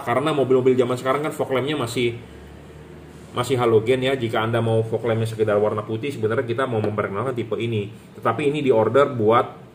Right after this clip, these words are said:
Agia proyektor. Jadi mau nggak mau kita kalibrasi lagi. Nanti kita akan kasih tahu panduannya bahwa ditariknya berapa.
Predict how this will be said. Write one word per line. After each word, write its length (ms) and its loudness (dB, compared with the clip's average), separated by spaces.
Agia 480 2
proyektor. 560 -4
Jadi 160 0
mau 160 2
nggak 120 -2
mau 120 -4
kita 160 -2
kalibrasi 480 0
lagi. 400 -2
Nanti 160 0
kita 320 0
akan 160 -4
kasih 240 -4
tahu 160 0
panduannya 560 0
bahwa 240 0
ditariknya 560 -2
berapa. 320 -2